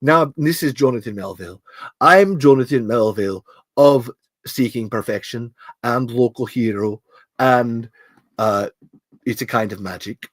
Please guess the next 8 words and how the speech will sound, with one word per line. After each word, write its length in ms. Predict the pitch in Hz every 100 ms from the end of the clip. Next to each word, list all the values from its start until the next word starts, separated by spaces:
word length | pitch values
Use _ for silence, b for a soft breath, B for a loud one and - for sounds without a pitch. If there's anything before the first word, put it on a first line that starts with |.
| _
which 220 | 120 120 117
is, 320 | 110 101 - _ _ -
it's, 340 | 117 - -
um, 440 | 104 98 90 87 _ _ _ b b b b b _ _
there's 260 | 113 117 113
a 60 | 120
whole 180 | 156
thing 380 | 170 104 107 92